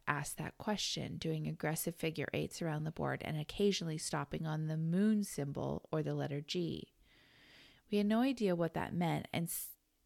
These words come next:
I still don't, to be honest. The more we asked it questions, the more aggressive it got. Finally, we were both pretty freaked out and decided we were going to leave the room and go watch T V in the living room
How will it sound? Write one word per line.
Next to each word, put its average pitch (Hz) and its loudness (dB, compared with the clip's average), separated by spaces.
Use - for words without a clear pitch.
I 165 0
still 208 4
don't, 143 2
to - -4
be 151 2
honest. 139 -2
The 175 2
more 185 2
we 202 0
asked 165 -2
it - -8
questions, 160 -2
the 175 0
more 156 2
aggressive 147 -2
it - -6
got. 170 2
Finally, 190 0
we 180 2
were 165 2
both 175 0
pretty 233 0
freaked 165 -6
out 143 -2
and - -4
decided 160 -4
we 160 -2
were 156 -4
going 156 -2
to 151 -2
leave 156 -2
the 170 -2
room 143 -2
and 156 -4
go 147 0
watch 147 -6
T 151 -2
V 139 -2
in 135 -2
the 143 -4
living 170 0
room 139 -6